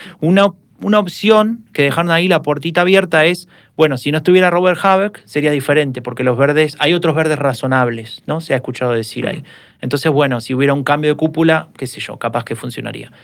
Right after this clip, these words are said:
Speaker 1: Em, y el último punto, que es ahí dudoso,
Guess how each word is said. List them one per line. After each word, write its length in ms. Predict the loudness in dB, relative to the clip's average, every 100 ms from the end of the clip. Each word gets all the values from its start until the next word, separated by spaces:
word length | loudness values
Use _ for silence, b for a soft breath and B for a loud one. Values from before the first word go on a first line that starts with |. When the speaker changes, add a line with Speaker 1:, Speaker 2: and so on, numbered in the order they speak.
| b b b
Speaker 1:
Em, 560 | 0 0 0 -2 -6 -6
y 140 | -2
el 80 | 4
último 480 | 4 4 2 2 0
punto, 640 | -2 2 2 4 4 4 0
que 160 | -2 0
es 100 | 0
ahí 160 | 0 0
dudoso, 640 | 2 4 4 2 -4 -4